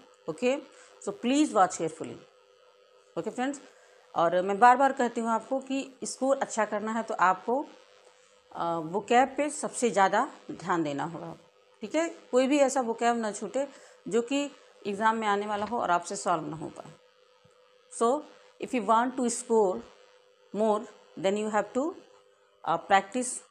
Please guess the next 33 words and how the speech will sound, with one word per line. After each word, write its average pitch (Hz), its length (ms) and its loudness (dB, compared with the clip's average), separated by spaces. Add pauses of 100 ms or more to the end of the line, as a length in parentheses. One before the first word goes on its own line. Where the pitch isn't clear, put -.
more। 165 220 0 (760)
ओके? 277 220 -6 (1400)
Uh, 165 120 2
so 233 140 -4
फ्रेंड्स, 262 400 -4 (120)
आपको 208 480 0
जो 208 160 -4
निराश 214 420 0
है 240 80 -2
उनके 233 180 -2
लिए 208 100 -2
कहना 196 260 -6
चाहूँगी 208 360 -4
कि 262 240 -8 (320)
धैर्य 208 300 6
रखें, 240 340 -2
सफलता 233 500 4
ज़रूर 226 300 -2
मिलेगी। 240 480 -2 (320)
एक 240 240 2
बार 233 400 2 (120)
अपने 214 240 -2
फील्ड 220 280 -4
के 247 120 -4
पक्के 220 420 -2
खिलाड़ी 196 400 0
तो 202 120 -10
बन 156 140 -6
के 147 120 -12
देखिए। 143 360 -12 (520)
ओके? 269 240 -4
सफलता 180 480 -2
आपको 220 360 -2